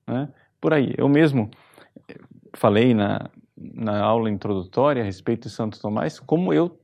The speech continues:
era cheio de preconceitos com relação a Santo Tomás. Então, também os filósofos modernos. O padre Garrigou Lagrange, no seu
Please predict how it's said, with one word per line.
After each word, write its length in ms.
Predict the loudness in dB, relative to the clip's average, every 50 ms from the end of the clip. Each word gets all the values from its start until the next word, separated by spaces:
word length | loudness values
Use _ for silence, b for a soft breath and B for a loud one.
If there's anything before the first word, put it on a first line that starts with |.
| -10
era 180 | -6 -2 -2 -2
cheio 420 | -4 -6 -10 0 2 4 4 4
de 80 | 2 0
preconceitos 640 | 0 -2 -4 -2 -4 -6 -4 -4 -4 -4 -6 -8 -12
com 120 | -8 -8
relação 340 | -6 -6 -6 -8 -8 -10 -12
a 40 | -12
Santo 320 | -10 -12 -12 -12 -12 -14
Tomás. 400 | -16 -16 -18 -20 _ _ _ _ _ _ _ _ _ _ _ _ _ _ _ _ _ _ _ _ _ _ _
Então, 280 | -2 0 0 0 -2 -8 _ _ _ _ _
também 420 | 0 0 2 4 2 2 0 -2 -4
os 160 | -6 -8 -2
filósofos 640 | 0 2 4 4 4 4 2 0 -4 -6 -6 -6 -4
modernos. 720 | -2 0 0 2 4 4 4 4 2 2 -2 -6 -10 -18 b b b b b b b b b b
O 200 | 2 4 4 4
padre 680 | 4 0 _ 4 4 4 6 6 6 6 6 6 6 2
Garrigou 500 | 2 2 2 4 4 0 2 4 4 6
Lagrange, 640 | 6 6 4 4 4 4 4 4 4 2 0 -2
no 120 | -2 -2 -2
seu 600 | -4 0 2 2 2 4 2 0 -4 -6 -12